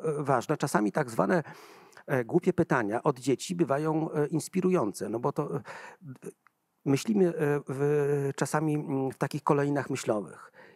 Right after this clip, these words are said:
i, e, pytanie z boku, e, takie wydawałoby się, mm, e, ni przypi, ni przyłatał, czasami nas wy-, wyrzuca z tych kolejn i zastanawiamy się o, o rzeczach, które nam się wydawały, mm, może nie wa-, albo nawet nie przychodziły do głowy, że tak można, e,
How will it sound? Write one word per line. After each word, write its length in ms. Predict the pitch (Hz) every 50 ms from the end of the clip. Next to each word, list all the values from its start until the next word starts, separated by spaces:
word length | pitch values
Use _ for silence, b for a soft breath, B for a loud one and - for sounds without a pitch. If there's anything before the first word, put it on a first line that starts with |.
| B B -
i, 240 | 143 135 139 143 - B B B B B B B
e, 240 | - 135 131 127 117 - _ _ _ _ _ _ _ _
pytanie 360 | - 147 - 160 185 190 180
z 80 | 127 127
boku, 600 | 120 135 127 - - - 160 170 - 139 - - -
e, 280 | 139 143 139 139 131 123 131 151 170
takie 280 | - 135 - - 135 123
wydawałoby 540 | 117 120 120 123 131 120 165 170 156 135 135
się, 180 | - 143 135
mm, 340 | 131 131 135 - 139 127 127 - 147 131 131 131 127
e, 40 | 127
ni 160 | 135 139 131
przypi, 280 | - - - - - 139
ni 80 | 139
przyłatał, 380 | 127 - - 147 147 - 190 170
czasami 320 | - 160 - 170 160 165
nas 160 | 156 156 135
wy-, 360 | 120 135 - 139 131 143 139 135
wyrzuca 400 | 120 147 151 180 233 - - 110
z 60 | -
tych 160 | - 120 -
kolejn 380 | - 123 117 113 123 160 196 -
i 60 | 175
zastanawiamy 500 | 147 165 - 170 160 156 160 190 196 185
się 120 | - 190
o, 160 | - 175 175
o 120 | - 180 160
rzeczach, 240 | 160 180 - 170 -
które 200 | - 175 165 160
nam 140 | 180 208
się 120 | - - 185
wydawały, 460 | 175 170 175 160 175 180 180 175 170
mm, 520 | - - - 190 170 170 190 190 180 175 180 175
może 340 | 175 170 170 170 165 147 160
nie 120 | 160 151 143
wa-, 140 | 156 165 - - - B B B B B B
albo 220 | - 139 143 156 151 147 -
nawet 340 | 160 156 156 175 190 185 -
nie 100 | 175 165
przychodziły 420 | - - 170 - 165 156 170 156 156
do 100 | 156 135
głowy, 200 | 143 156 143 135
że 100 | 131 -
tak 220 | - 180 180 -
można, 420 | 170 165 147 151 156 151 147 -
e, 340 | - 160 139 139 135 135 135